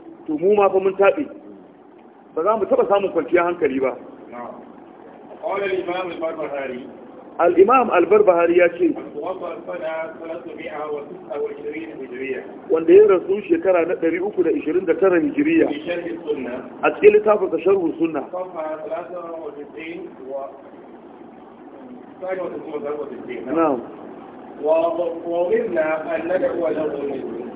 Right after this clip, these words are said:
Speaker 1: Eh, wannan littafi Sharhu Sunna na Barbahari kada a manta da shi.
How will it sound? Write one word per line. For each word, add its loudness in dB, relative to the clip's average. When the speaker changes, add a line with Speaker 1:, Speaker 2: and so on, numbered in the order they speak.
Speaker 1:
Eh, 8
wannan 8
littafi 4
Sharhu 4
Sunna 4
na 6
Barbahari 4
kada 6
a 2
manta 2
da -4
shi. -10